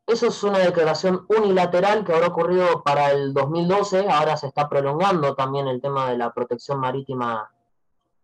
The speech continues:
en aguas ocupadas por Gran Bretaña. Nunca hay que dejar de mencionar esto, así como hablamos, bueno, las mañanas son argentinas, no hay que dejar de mencionar que en, tanto en Malvinas como en Georgias y Sandwich del Sur hay un gobierno de ocupación en este instante.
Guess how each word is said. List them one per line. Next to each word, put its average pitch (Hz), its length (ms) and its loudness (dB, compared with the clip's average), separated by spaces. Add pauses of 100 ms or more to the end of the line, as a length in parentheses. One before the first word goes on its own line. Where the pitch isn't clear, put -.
en 123 200 -2
aguas 135 360 2
ocupadas 127 560 0
por 120 140 0
Gran 120 200 0
Bretaña. 151 580 0
Nunca 156 380 0
hay 139 80 0
que 135 80 0
dejar 127 360 0
de 131 140 2
mencionar 127 500 -2
esto, 143 440 -4 (580)
así 120 240 -8
como 113 540 0
hablamos, 117 380 0
bueno, 117 220 0
las 107 100 -6
mañanas 123 200 -4
son 127 120 -4
argentinas, 123 380 -6
no 131 80 -6
hay 123 60 -6
que 127 60 -2
dejar 123 240 -4
de 131 260 -2 (100)
mencionar 127 440 -6
que 135 80 -4
en, 120 340 -4 (580)
tanto 139 280 -2
en 139 60 0
Malvinas 147 420 0
como 131 180 -2
en 127 60 -2
Georgias 139 320 -2
y 135 60 -4
Sandwich 143 280 -2
del 147 100 0
Sur 175 320 -2
hay 139 180 2
un 127 120 -2
gobierno 143 360 2
de 131 60 0
ocupación 127 540 -2
en 131 100 -6
este 117 140 -8
instante. 143 420 -2